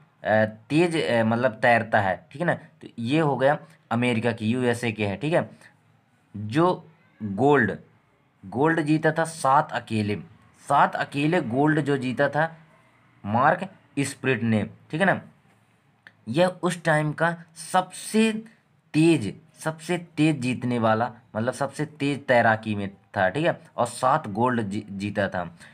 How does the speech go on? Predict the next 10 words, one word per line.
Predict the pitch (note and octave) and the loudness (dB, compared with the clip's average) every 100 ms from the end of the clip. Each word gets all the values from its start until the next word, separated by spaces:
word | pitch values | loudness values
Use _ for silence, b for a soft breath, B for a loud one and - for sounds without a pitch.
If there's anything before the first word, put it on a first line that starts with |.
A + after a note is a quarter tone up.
| B - | B -10
इसके | C#3 - F3+ | -10 -2 -2
बाद | D3+ A2 C#3+ A#2+ G2+ b b - | 0 4 4 2 -4 b b -16
दो | G2+ D#3+ | -4 -2
हज़ार | E3+ F#3 E3+ | 2 2 2
आठ | C#3 D3 D3+ | 0 0 0
में | C#3 C#3+ | -4 -6
रिकॉर्ड | C3 A2 C3 D3+ | -6 0 2 0
किसने | - A#2 D3+ D3+ | -4 -8 -4 -2
तोड़ | A#2+ A2 | 0 0
दिया, | G2 G2+ G#2 G2 | 0 -2 -4 -4